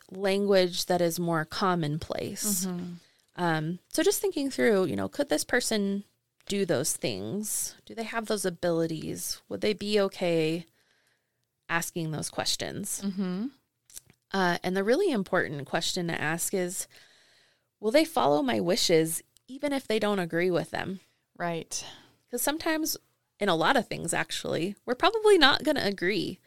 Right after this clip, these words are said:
Speaker 1: Uh, but the beauty of, of starting these conversations with your family and with your primary care doctor is that you get more perspective,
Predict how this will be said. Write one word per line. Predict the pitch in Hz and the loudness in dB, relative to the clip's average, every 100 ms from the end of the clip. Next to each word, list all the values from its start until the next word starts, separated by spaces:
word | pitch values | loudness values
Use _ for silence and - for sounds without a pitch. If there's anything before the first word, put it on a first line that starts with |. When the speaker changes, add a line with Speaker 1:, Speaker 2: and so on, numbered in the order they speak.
| _ _ _ _ _ | _ _ _ _ _
Speaker 1:
Uh, | 202 190 175 | -4 -2 -2
but | - | -2
the | - | -2
beauty | 202 214 262 339 311 247 | -2 0 4 6 6 6
of, | 202 190 190 | 6 2 -2
of | 190 190 | -2 0
starting | - 185 196 214 | 4 6 6 4
these | 208 196 | 0 -2
conversations | - 175 175 180 170 180 180 180 | -2 -2 0 -2 -2 0 -2 -2
with | 170 165 | -4 -6
your | 147 160 | -6 -4
family | - 339 311 302 269 | 0 0 0 -2 -2
and | 262 226 | -2 -2
with | 185 - | -4 -8
your | |
primary | - 190 196 175 175 | -4 0 0 0 0
care | - 220 | 0 0
doctor | 214 190 - 151 147 | 0 -2 -4 -4 -2
is | 160 165 | -4 -4
that | - 165 - - - _ _ | -2 -2 -2 -10 -20 _ _
you | - | -16
get | 185 254 | 0 0
more | 208 196 | 2 2
perspective, | 196 - 185 - 165 - - 104 190 190 | 0 -2 -2 0 -2 -4 -6 -6 -6 -12